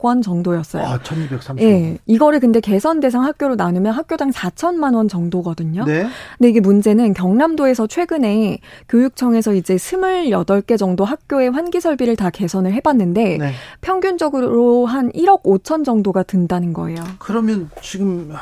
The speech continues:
Speaker 2: 어, 이, 턱없이 부족하네요.
Speaker 1: 그렇죠. 부족한 거죠. 그래서 이제 정부에서 삼월에 대책 발표를 할 때 학교 한 곳당 일억 원씩을 그 교부금에 반영을 하겠다고 했고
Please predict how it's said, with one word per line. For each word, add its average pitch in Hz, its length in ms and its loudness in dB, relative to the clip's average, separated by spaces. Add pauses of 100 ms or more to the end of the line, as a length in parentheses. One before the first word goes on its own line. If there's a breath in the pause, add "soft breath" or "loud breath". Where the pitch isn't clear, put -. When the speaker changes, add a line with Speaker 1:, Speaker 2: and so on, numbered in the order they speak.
Speaker 2:
어, 165 240 -6
이, 151 420 -8 (280)
턱없이 233 360 -2
부족하네요. 170 520 -4
Speaker 1:
그렇죠. 233 300 0
부족한 220 460 0
거죠. 175 220 -4
그래서 277 480 2
이제 220 160 0
정부에서 190 760 2
삼월에 285 500 0
대책 196 340 -2
발표를 180 400 -2
할 233 140 0
때 196 300 -2 (320 loud breath)
학교 320 280 -2
한 320 180 -2
곳당 294 360 -2
일억 277 360 2
원씩을 247 840 0 (100)
그 185 180 -6
교부금에 214 460 2
반영을 196 480 -2
하겠다고 214 380 -4
했고 254 380 0